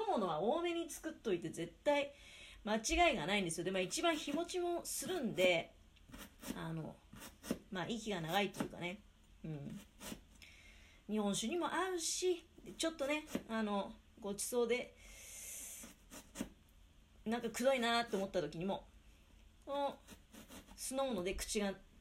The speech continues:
ると。で、いろんな酢の物を、まあ、少しずつ、えー、食卓に出していこうかなっていう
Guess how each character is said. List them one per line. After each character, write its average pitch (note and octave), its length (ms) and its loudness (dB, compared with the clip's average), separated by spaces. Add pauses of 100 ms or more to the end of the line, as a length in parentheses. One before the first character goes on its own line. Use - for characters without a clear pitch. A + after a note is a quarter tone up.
(260)
る - 100 -2
と。 - 160 -10 (260)
で、 G#3+ 100 -4
い A3 60 -2
ろ C4+ 120 2
ん D4 60 -2
な D4+ 100 2
酢 D4 160 -2
の D#4+ 140 0
物 C4 260 0
を、 C#4 40 2
ま F#3 200 2
あ、 - 100 -6 (1080)
少 - 240 -2
し A3 160 0
ず D4 180 -4
つ、 - 260 -4 (400)
え - 120 -10
ー、 - 20 -6
食 E3 240 -6
卓 F3+ 240 -4
に A3 320 -4 (1080)
出 F3+ 120 -2
し - 80 -4
て D#3 100 -2
い - 40 -2
こ C#4 160 2
う - 20 4
か A#3+ 100 2
な B3+ 260 2
っ C4 220 -12 (100)
て D3+ 80 -4
い B2+ 180 -4
う - 80 -10